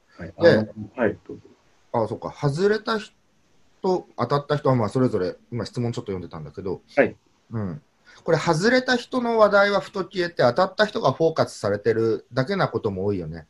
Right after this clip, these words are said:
Speaker 1: あー、それはありますね。確かに。
Speaker 2: うん。そうそう。うん。で、ビジネスでもね、同じで、
Speaker 1: はい。
Speaker 2: 昔ね、よく事例に出してた、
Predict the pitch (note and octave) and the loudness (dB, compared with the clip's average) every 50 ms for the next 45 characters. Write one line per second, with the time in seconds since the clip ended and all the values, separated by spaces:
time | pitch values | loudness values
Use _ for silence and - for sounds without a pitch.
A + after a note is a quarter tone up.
0 | _ _ _ - A2+ A2+ A#2 A#2 A#2 A#2 C3+ D#3 D#3+ D#3+ D#3+ D#3+ D#3+ D#3+ E3+ F3+ | _ _ _ 0 2 2 2 2 2 2 2 4 4 4 2 2 2 0 0 -2
1 | E3+ - - F#2 G#2 A2+ A2 - - _ _ _ - F#2 - C#3 C3+ C3+ C3+ C3+ | -4 -6 -4 0 0 2 0 0 -4 _ _ _ -18 -12 -8 -4 -2 0 0 0
2 | B2+ A2+ G2+ F2 D2+ - - _ _ _ _ _ _ _ _ _ _ _ _ _ | -2 -2 -6 -8 -10 -12 -16 _ _ _ _ _ _ _ _ _ _ _ _ _
3 | _ _ _ _ _ _ _ - - G3+ F#3+ F3 - - - C3+ A#2 F#2+ D2+ - | _ _ _ _ _ _ _ -14 -6 -6 -4 -4 -4 -4 -2 0 0 0 0 -4
4 | - _ _ _ _ _ _ _ _ _ _ _ - - C#3 C3+ B2+ A#2 G2+ E2+ | -8 _ _ _ _ _ _ _ _ _ _ _ -8 -4 -2 -2 -2 -2 -4 -4
5 | - C#3 B2+ C#3 G#3 B3+ F#4 F#4 E4 B3 D#3+ - - C#3+ C3 B2 A2+ G#2+ G2+ G2 | -4 -2 -2 0 -2 -2 -2 -4 -2 -4 -4 -4 -4 -2 0 0 2 0 0 -2
6 | G2 F#2+ F#2+ G2 G2+ G2+ G2+ G#2 G#2+ A2+ A#2+ A#2 A2 G2 F#2 F2+ F2+ F2 E2 - | -2 -4 -4 -6 -6 -8 -8 -8 -4 -4 -2 -2 -2 -4 -6 -8 -8 -10 -10 -12
7 | - _ - B2+ B2+ A#2 G2 D#2+ F2 B2+ D3 D#3 D#3+ E3+ E3+ E3 E3 E3+ E3 D#3+ | -14 _ -8 -6 -6 -4 -4 -4 -4 -4 -4 -4 -2 -4 -4 -4 -4 -6 -6 -6
8 | E3 D#3+ D3+ D#3 D#3+ D3 B2 F2 - - _ _ _ _ - B2 A2 - - _ | -8 -6 -2 2 2 4 4 2 0 -6 _ _ _ _ -2 -2 -2 -2 -4 _
9 | _ _ _ B2+ C3+ D#3 D#3 - E3 D#3+ D#3 - - E3 D#3+ D#3 D#3+ F3 E3 C#3 | _ _ _ -10 -8 -6 -2 0 0 0 0 -2 -4 -6 -4 -4 -2 0 2 2
10 | C#3+ C#3 C3+ C3 A#2+ G#2 G#2 A2+ A2+ A#2 A#2 A#2 A#2 A#2 A2+ A#2+ A#2+ - - G#2 | 2 2 2 -2 -4 -2 -2 2 4 4 4 4 4 2 0 0 0 -2 -6 -12
11 | - - F#2 E2+ E2+ D#2 - | -8 -6 -4 -2 -2 -4 -6